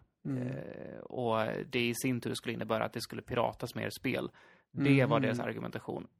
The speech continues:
Speaker 1: Okej.
Speaker 2: Jag köper den kanske inte riktigt, men jag kan se vad de menar, men ja. Nej, men det, det är svårt. Det är svårt, för det är, självklart så vill vi ju kunna bevara våra spel.
Speaker 1: Mm.
Speaker 2: Framförallt
Speaker 1: Ja.
Speaker 2: nu, framförallt nu när spelen bara släpps digitalt. Jag menar, vad händer om,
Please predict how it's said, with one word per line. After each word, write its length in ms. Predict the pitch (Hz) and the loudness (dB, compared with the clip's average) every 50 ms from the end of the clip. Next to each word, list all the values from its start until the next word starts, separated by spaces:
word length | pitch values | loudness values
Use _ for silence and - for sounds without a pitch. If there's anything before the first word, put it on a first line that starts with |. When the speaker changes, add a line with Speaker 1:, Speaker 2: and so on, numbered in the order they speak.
| _ _ - - - - 139 135 135 135 117 | _ _ -20 -18 -10 -6 -4 -4 -4 -4 -6
Speaker 1:
Okej. 180 | 117 - - - | -6 -6 -4 0
Speaker 2:
Jag 160 | - - - - - - - - - | 0 0 0 0 -4 -4 -4 0 4
köper 300 | 143 - - - - - | 4 4 4 4 2 0
den 100 | - - | 0 0
kanske 260 | - - - - - | -2 -4 -4 -6 -8
inte 160 | - - 113 | -8 -6 -6
riktigt, 420 | - - - - - - - - | -6 -6 -8 -10 -12 -14 -12 -8
men 180 | - - - 98 | -6 -6 -4 -4
jag 120 | 127 139 - | -6 -6 -4
kan 120 | 139 127 | -4 -2
se 320 | 123 - - 135 123 117 113 | -2 0 2 4 4 4 4
vad 140 | 113 110 | 4 2
de 100 | 110 113 | 2 2
menar, 380 | 113 113 117 113 113 117 117 123 | 2 2 2 2 4 4 4 4
men 220 | 123 131 135 139 - - - - - - - - - _ _ _ _ _ _ _ _ _ _ _ _ _ _ _ _ _ _ _ _ _ _ | 4 2 2 0 -4 -10 -20 -20 -20 -20 -20 -20 -20 _ _ _ _ _ _ _ _ _ _ _ _ _ _ _ _ _ _ _ _ _ _
ja. 300 | - - 135 135 131 - - - - - - - - - - - _ _ _ _ _ _ _ _ _ _ _ _ _ _ - | 4 8 8 8 8 6 4 -4 -10 -10 -12 -14 -14 -16 -18 -20 _ _ _ _ _ _ _ _ _ _ _ _ _ _ 8
Nej, 140 | 147 160 | 8 10
men 100 | 180 190 | 12 12
det, 140 | 185 208 202 - | 12 12 10 10
det 100 | 196 226 | 8 8
är 40 | 226 220 - | 6 6 6
svårt. 320 | - 190 131 - - - - | 8 8 8 8 6 2 4
Det 80 | - 165 | 6 6
är 40 | 170 - | 6 8
svårt, 180 | - 175 131 - | 10 10 10 10
för 100 | - - | 8 4
det 60 | 165 | 2
är, 180 | 170 - - 156 | 2 2 0 0
självklart 520 | - - 185 160 131 - 180 190 185 - | 4 6 6 6 6 8 8 8 8 6
så 100 | - 165 | 2 2
vill 160 | 147 156 147 | 4 4 6
vi 60 | 135 139 | 6 4
ju 60 | 131 | 4
kunna 220 | - 147 131 131 | 4 4 2 4
bevara 460 | 120 127 135 123 139 143 147 143 135 | 4 4 8 8 10 10 10 10 10
våra 220 | 120 123 123 117 117 | 8 8 6 4 2
spel. 380 | - - 170 143 - - - - - _ _ _ _ | 2 0 0 0 0 0 -2 -8 -14 _ _ _ _
Speaker 1:
Mm. 460 | 160 151 151 160 165 170 175 175 175 - - _ | 4 6 6 8 6 6 4 2 0 -4 -8 _
Speaker 2:
Framförallt 440 | - 160 147 160 175 151 175 196 190 | 8 10 12 12 12 12 12 10 8
Speaker 1:
Ja. 60 | 180 | 4
Speaker 2:
nu, 60 | 156 | 4
framförallt 480 | - - 175 160 - - 165 190 208 - | 10 10 10 10 12 12 10 10 10 8
nu 60 | 185 | 4
när 80 | 147 135 | 4 4
spelen 340 | - - 131 120 120 120 | 4 4 4 4 4 6
bara 160 | 117 120 113 113 | 6 6 4 4
släpps 320 | - - 117 - - - | 2 0 -2 -4 -4 -2
digitalt. 600 | - 123 113 117 110 - 165 139 - - - - - | -2 0 0 0 2 4 4 4 4 0 -4 -8 -4
Jag 80 | - 143 | 0 2
menar, 180 | 143 147 143 139 | 4 6 6 8
vad 120 | 139 139 | 8 8
händer 260 | 135 139 143 139 135 | 8 6 6 8 8
om, 300 | 139 135 135 127 - - | 8 6 6 4 0 -4